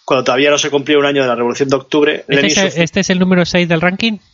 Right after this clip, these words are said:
Speaker 1: No, no, no. Es solo para decirte que, que,
Speaker 2: O sea, que
Speaker 1: que
Speaker 2: son siete, pero múltiples.
Speaker 1: Sí,
Speaker 2: Vale.
Speaker 1: solo decirte que, que, que,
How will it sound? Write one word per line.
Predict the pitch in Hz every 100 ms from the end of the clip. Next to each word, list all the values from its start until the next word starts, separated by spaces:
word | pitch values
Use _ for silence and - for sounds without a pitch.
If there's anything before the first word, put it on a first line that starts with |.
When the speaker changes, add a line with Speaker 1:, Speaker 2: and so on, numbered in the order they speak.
| _ _ -
Speaker 1:
No, | 147 160 127
no, | 127 123
no. | 120 107
Es | 131
solo | - 147 151
para | 147 139
decirte | 135 147 143 160
que, | 147 123 107 - - -
que, | - 120 117 113 107 110
Speaker 2:
O |
sea, | 151
que | 143
Speaker 1:
que | 143
Speaker 2:
son | 185
siete, | 202 190 220
pero | 196 165
múltiples. | 147 180 170 107 104 - - _ _ _ _ - -
Speaker 1:
Sí, | - 180 160 113 -
Speaker 2:
Vale. | 127 131
Speaker 1:
solo | 156 151
decirte | 147 151 147 151
que, | 147 123
que, | 127 113 113 110
que, | 113